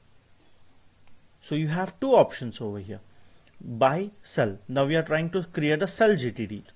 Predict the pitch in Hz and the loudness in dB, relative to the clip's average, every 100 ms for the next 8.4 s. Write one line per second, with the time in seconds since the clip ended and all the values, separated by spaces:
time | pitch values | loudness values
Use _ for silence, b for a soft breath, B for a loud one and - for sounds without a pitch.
0 | _ - 127 127 131 - 170 185 180 - | _ -6 -2 -2 -2 2 4 4 2 -2
1 | 220 180 135 127 131 - 190 208 202 196 | -4 -2 -2 -4 -4 -4 0 4 4 2
2 | - 247 240 151 160 160 156 147 139 151 | -2 -10 -2 2 2 2 -2 -4 -4 -4
3 | - - 175 156 - 123 104 - B B | -6 -2 2 2 0 -2 -4 -8 B B
4 | B - 165 208 233 - 233 240 240 220 | B -6 -2 -2 -2 -4 -2 2 4 2
5 | - 208 202 196 202 196 - 214 208 - | 0 -2 0 0 -2 -2 0 0 0 -4
6 | 139 123 139 165 208 214 - _ _ - | -8 0 4 4 2 -4 -14 _ _ -20
7 | _ _ _ _ - - - 147 175 185 | _ _ _ _ -20 -12 0 2 2 6
8 | 151 123 143 | 6 6 4